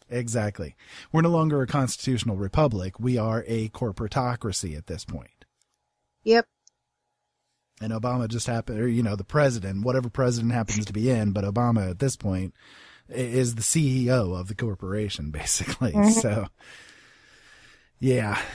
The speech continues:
Speaker 1: it's a mess. It's a mess.
Speaker 2: <laughs>
Speaker 1: Okay, so let's, uh, uh, another mess, basically, that, that is coming up. This one's gonna, I think, be pretty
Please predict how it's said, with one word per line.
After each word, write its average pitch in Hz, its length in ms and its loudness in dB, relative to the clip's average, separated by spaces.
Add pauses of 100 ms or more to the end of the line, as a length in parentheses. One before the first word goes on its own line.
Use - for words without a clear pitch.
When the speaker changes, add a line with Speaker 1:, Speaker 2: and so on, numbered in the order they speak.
(120)
Speaker 1:
it's 180 400 6
a 147 40 8
mess. 101 480 2 (420)
It's - 220 2
a 135 60 2
mess. 101 500 4
Speaker 2:
<laughs> - 40 -20 (1120)
Speaker 1:
Okay, 156 320 6
so 156 260 4
let's, 165 300 4 (180)
uh, 143 40 -4
uh, 147 520 -2 (300)
another 147 600 6
mess, 131 840 4 (140)
basically, 98 680 2
that, 101 360 -2
that 107 100 0
is 101 120 0
coming 104 320 2
up. 87 260 0 (720)
This 165 220 4
one's 190 160 8
gonna, 151 380 2
I 131 160 0
think, 135 240 -2
be 123 120 0
pretty 131 240 -2